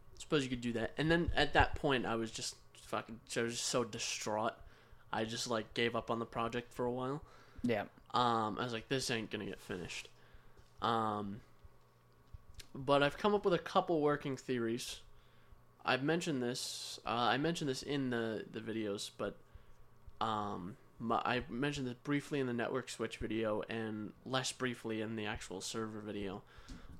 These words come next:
Speaker 1: Um, was I wanted to just use regular, uh, I wanted to use the original fans and try to undervolt them. And that was one of my theories, but I'm like, "Yeah, that's gonna be way too much of a pain."
Speaker 2: Yeah.
Speaker 1: Um,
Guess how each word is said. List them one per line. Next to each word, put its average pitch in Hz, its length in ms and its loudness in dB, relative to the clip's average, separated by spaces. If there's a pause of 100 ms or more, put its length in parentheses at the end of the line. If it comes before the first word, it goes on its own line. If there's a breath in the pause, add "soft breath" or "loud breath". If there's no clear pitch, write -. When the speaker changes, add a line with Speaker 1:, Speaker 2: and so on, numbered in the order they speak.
Speaker 1:
Um, 104 480 -2 (1500)
was 123 460 2
I 127 120 8
wanted 131 360 2
to - 120 -4
just 117 240 -2
use 120 280 -2
regular, 117 600 0
uh, 107 400 0 (360)
I 131 40 4
wanted 156 260 4
to - 120 -4
use 135 120 2
the 131 100 2
original 139 320 2
fans 110 600 -4
and 120 140 -6
try 120 140 0
to 110 60 0
undervolt 117 580 -2
them. 143 200 0 (720)
And 120 120 -2
that 120 120 2
was 127 140 -4
one 127 160 -2
of 123 100 -4
my 113 120 0
theories, 104 380 -4
but - 140 -10
I'm 107 80 -4
like, 98 240 -6
"Yeah, 101 160 -4
that's - 340 -6
gonna 120 180 -4
be 113 120 -4
way 110 240 -2
too 110 180 -8
much 104 180 -6
of 101 60 -10
a 92 60 -4
pain." 101 400 -8 (380 loud breath)
Speaker 2:
Yeah. 113 240 4 (260)
Speaker 1:
Um, 104 500 0